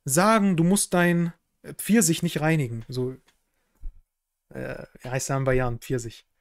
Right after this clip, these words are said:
Du musst deinen Pfirsich, du musst deinen Hintern nicht reinigen nach dem Furzen. Du musst nur neu Wudu machen. Jetzt erklär mir mal den Sinn. Ich hab gefurzt. Bruder, meine Hand ist nicht schmutzig geworden. Bruder, der Furz kommt von da hinten.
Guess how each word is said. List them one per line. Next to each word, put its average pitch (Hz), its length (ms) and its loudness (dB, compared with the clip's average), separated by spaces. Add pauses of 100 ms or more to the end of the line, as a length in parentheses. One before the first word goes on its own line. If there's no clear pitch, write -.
(360)
Du 165 60 2
musst 240 220 4
deinen 208 160 4
Pfirsich, 254 320 2
du 196 60 0
musst 262 140 2
deinen 214 80 4
Hintern 170 320 4
nicht 139 180 -4
reinigen 147 320 2
nach 185 160 0
dem 131 100 -8
Furzen. - 580 -6
Du 180 80 6
musst 240 180 4
nur 247 140 4
neu 233 200 6
Wudu 196 260 2
machen. 127 360 -4
Jetzt 170 120 -2
erklär 214 260 -2
mir 233 60 2
mal 214 140 2
den 196 140 0
Sinn. 135 300 -4 (880)
Ich - 140 -4
hab 262 180 -2
gefurzt. - 540 0
Bruder, 180 180 4
meine 165 300 2
Hand 220 240 -2
ist - 240 -4
nicht 202 240 -2
schmutzig - 540 -4
geworden. 127 460 -6 (480)
Bruder, 160 260 0
der 151 120 2
Furz 233 440 -4
kommt 185 200 0
von 170 200 2
da 156 120 4
hinten. 147 420 -2